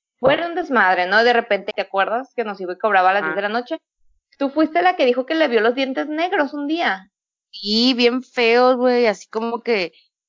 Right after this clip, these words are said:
Speaker 1: Como manchados.
Speaker 2: algo, ajá, algo fue y
Speaker 1: <laughs>
Speaker 2: me dijo, así como que bien, bien, como desesperado hablando, y yo, güey, me dio miedo. Creo que estaba alguien ahí con nosotros y le dije así como que, "Ay, no, pues tú ve, vele,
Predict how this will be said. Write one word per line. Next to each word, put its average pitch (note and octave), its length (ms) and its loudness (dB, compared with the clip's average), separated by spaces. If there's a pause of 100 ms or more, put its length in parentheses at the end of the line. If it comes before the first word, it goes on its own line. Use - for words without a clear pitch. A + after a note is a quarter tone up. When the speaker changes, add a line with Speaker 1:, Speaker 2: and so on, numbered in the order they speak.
(220)
Speaker 1:
Como G#3 240 -4
manchados. F#3+ 400 0
Speaker 2:
algo, C4 260 2 (460)
ajá, G#3 400 -2
algo A#3+ 220 0
fue D4 180 -8
y - 20 -4
Speaker 1:
<laughs> C#4 80 -2
Speaker 2:
me C#4 80 -2
dijo, D4 280 -8
así C4+ 180 -6
como B3 260 -10
que F3+ 560 -10
bien, F3+ 240 -8 (240)
bien, F3+ 720 -6 (140)
como A3+ 240 0
desesperado F3+ 760 -4
hablando, G#3 400 2
y G#3+ 80 0
yo, F#3 120 -2
güey, F#3 180 -6
me G3 220 -8
dio E3+ 160 -6
miedo. F3 520 0 (360)
Creo F#3+ 180 0
que F#3+ 80 -16
estaba F3 260 2
alguien G3 280 -2
ahí F3 100 -6
con G#3 160 -6
nosotros G3+ 500 -12 (420)
y A3 140 -10
le G3+ 140 -2
dije F3 220 -8
así - 120 -16
como G3 120 -16
que, F3+ 140 -10
"Ay, C#3+ 220 -2
no, F#3 160 -6
pues - 180 -16
tú F#3 180 -12
ve, F3 320 -6
vele, F3+ 520 -6